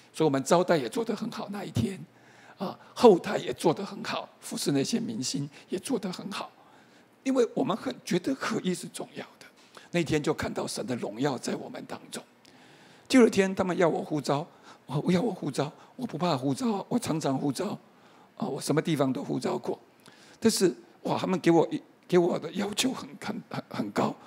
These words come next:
有四点要求。第一个，啊，为他们祝福祷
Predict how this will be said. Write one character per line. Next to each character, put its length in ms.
有 100
四 240
点 260
要 200
求。 260
第 160
一 40
个， 200
啊， 240
为 120
他 120
们 140
祝 160
福 160
祷 140